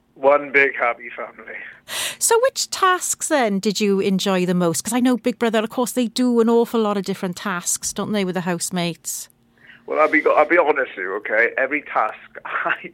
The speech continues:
Speaker 1: I didn't do well in. I mean, <laughs> I was absolutely awful. I mean, don't get me wrong, I gave one hundred percent, right? I really did.
Speaker 2: Yeah.
Speaker 1: My favourite task probably was with Kennelly, when, um, I don't know if you remember this one, but, um,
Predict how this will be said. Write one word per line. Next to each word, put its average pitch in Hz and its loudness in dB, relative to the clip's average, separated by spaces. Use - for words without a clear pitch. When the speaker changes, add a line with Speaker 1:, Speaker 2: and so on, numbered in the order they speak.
Speaker 1:
I 156 2
didn't 151 0
do 135 -8
well 143 4
in. 113 -8
I 185 -2
mean, 165 -6
<laughs> - -16
I 185 6
was 147 2
absolutely 156 0
awful. 143 -2
I 135 -4
mean, 151 -6
don't 208 -2
get 170 2
me 156 -4
wrong, 139 -2
I 160 0
gave 147 -8
one 135 -14
hundred 139 -12
percent, 131 -10
right? 117 -6
I 123 -8
really 139 -4
did. 180 -2
Speaker 2:
Yeah. 170 -4
Speaker 1:
My 170 2
favourite 214 0
task 165 -6
probably 139 -8
was 127 -18
with 135 -10
Kennelly, 123 -6
when, 143 0
um, 139 -2
I 131 -4
don't 156 -2
know 156 -2
if 147 -8
you 143 -12
remember 139 -8
this 117 -14
one, 123 -10
but, 135 -4
um, 131 -4